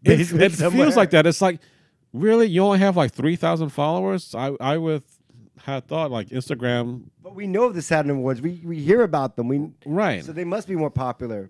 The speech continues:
Speaker 2: But I guess
Speaker 1: Right.
Speaker 2: they just don't have a team that
Speaker 1: Right. That would make this a bigger thing. 'Cause I looked at it in the beginning. It's like,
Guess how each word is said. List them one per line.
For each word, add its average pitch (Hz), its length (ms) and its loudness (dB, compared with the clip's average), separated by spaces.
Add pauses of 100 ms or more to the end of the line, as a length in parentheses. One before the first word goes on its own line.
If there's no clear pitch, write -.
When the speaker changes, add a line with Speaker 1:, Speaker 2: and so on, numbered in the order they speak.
Speaker 2:
But 127 120 -4
I 127 60 -4
guess 143 160 -4
Speaker 1:
Right. 175 340 -4
Speaker 2:
they 143 100 0
just 131 160 -6
don't 131 140 0
have 123 140 -2
a 120 60 -4
team 135 480 0
that 107 140 -12 (120)
Speaker 1:
Right. 131 420 -2
That 104 160 -6
would 104 300 -10
make 110 240 -10
this 117 140 -10
a 107 40 -12
bigger 98 260 -14
thing. 113 320 -12 (380)
'Cause 143 160 -6
I 143 100 -2
looked 180 340 -4
at 139 180 0
it 123 80 -2
in 107 100 -12
the 113 80 -10
beginning. 147 440 -8
It's 123 120 -8
like, 113 160 -8